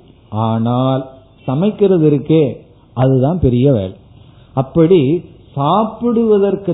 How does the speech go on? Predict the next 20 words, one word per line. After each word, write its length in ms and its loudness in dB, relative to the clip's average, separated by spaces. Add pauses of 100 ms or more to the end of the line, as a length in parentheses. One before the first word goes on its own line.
தயார் 600 0
பண்றது 520 0
தான் 180 2
நமக்கு 340 -2
வேலை 360 4
அதிகம், 360 0 (420)
சாப்பிடுறது 680 2
சுலபமான 720 -2
வேலை. 300 -4 (460)
அப்படி 360 -2
இந்த 180 -2 (120)
பரமாத்மாவை 1000 -2 (140)
புரிஞ்சிட்டா 720 -2
மோட்சம், 560 -4 (440)
புரிஞ்சுக்கிறது 840 4
சுலபம், 520 2 (520)
புரிஞ்சுக்கிறதுக்கு 1000 2 (140)
தயாராக்கிறது 1120 0
தான் 260 -6
கடினம். 500 -6